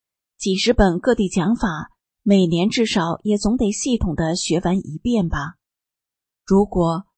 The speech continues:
我们能把师父的谆谆教导装在心里，我想这足以能指导我们在各自的不同层次中精进了。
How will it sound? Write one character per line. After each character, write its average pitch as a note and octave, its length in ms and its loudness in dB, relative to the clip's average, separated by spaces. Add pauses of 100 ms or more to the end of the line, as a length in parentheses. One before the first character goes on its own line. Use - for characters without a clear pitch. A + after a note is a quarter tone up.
我 F3 120 2
们 F3+ 160 6
能 E3+ 200 0
把 F3+ 180 -2
师 G3 260 -2
父 F#3 160 0
的 F3 280 -2
谆 A#3 260 0
谆 A#3+ 180 0
教 B3 280 0
导 D#3 360 -2
装 A#3+ 180 2
在 G#3 180 -2
心 C#4 340 -2
里， F#3 320 -4 (400)
我 G3 180 2
想 E3+ 400 -4 (200)
这 C4+ 120 0
足 G#3+ 300 -2
以 A3+ 260 -2
能 F#3 200 0
指 E3+ 180 -4
导 F#3 180 0
我 F3 160 0
们 D#3 320 -2
在 G3 300 -2
各 A#3 260 -2
自 G3+ 160 -6
的 D#3+ 200 0
不 - 180 -4
同 G3+ 220 0
层 E3 240 -6
次 F#3+ 200 -4
中 F#3+ 280 0
精 A#3 280 -2
进 C4 220 -2
了。 D#3+ 300 -6